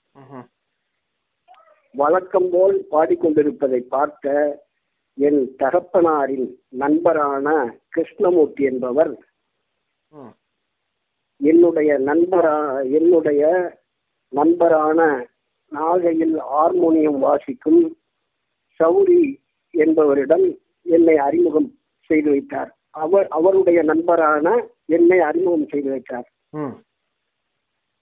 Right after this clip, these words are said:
Speaker 2: சௌரி என்பவர் இசைமுரசுக்கு ஆரம்ப காலத்தில் ஹார்மோனியம் வாசித்தவர் என்பதை தெரிவித்துக் கொள்கிறேன்.
Speaker 1: ஆஹா.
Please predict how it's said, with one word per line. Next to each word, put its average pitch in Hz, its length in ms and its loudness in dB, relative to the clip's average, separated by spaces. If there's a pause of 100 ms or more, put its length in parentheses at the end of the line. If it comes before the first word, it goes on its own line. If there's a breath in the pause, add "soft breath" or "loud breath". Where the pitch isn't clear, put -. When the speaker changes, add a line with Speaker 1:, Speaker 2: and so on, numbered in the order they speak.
(580)
Speaker 2:
சௌரி 196 360 2
என்பவர் 185 380 2
இசைமுரசுக்கு 190 960 0
ஆரம்ப 175 440 0
காலத்தில் 160 600 -6
ஹார்மோனியம் 170 640 0
வாசித்தவர் 135 560 -8 (320)
என்பதை 156 480 -2
தெரிவித்துக் 143 380 -6
கொள்கிறேன். 123 500 -14
Speaker 1:
ஆஹா. 131 440 -12